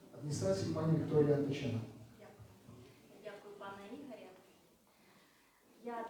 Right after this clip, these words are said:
Speaker 2: дивлюсь, тут дуже багато людей, з якими я працювала, яких я знаю особисто. Я корінна донеччанка, корінна бахмутчанка. І мені дуже важко говорити про те, що зараз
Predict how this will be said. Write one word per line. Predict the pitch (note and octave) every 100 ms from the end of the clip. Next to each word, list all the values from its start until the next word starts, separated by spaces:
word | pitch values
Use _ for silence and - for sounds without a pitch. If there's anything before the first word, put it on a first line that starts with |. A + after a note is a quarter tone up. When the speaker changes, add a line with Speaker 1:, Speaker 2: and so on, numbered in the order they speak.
| A#3
Speaker 2:
дивлюсь, | C#4+ E4 E4
тут | A#3 - - - - - B3
дуже | B3+ B3+
багато | B3 B3 C4 B3+ B3 A#3+ A#3 A#3 - - G#3+
людей, | - D#4+ F4 F4 - G3+
з |
якими | A3+ A#3+ B3+ A#3
я | A3+
працювала, | A3 G#3 - A#3 C#4 C4+ B3+ B3+ - - _ _ _ _ _ - - - - - _ - - G3+
яких | G#3 B3+ A3
я | G#3
знаю | A#3 A3+
особисто. | - - - - - - - - - - - -
Я | C#4
корінна | D4 A#3 A3+
донеччанка, | A#3+ A3+ A3 A3 - - - - - - - - - - -
корінна | A3 G3+ B3
бахмутчанка. | B3 A#3+ A#3 A3 - - - - - - _ - G#3 G#3+
І | G#3 F#3+ - G#3+
мені | C4 D4 D4+
дуже | C4 C#4+
важко | D4+ - - -
говорити | A3 A3 G#3+ G#3+ G3
про | G#3+
те, | G#3+ D4+
що | B3
зараз | A#3 A#3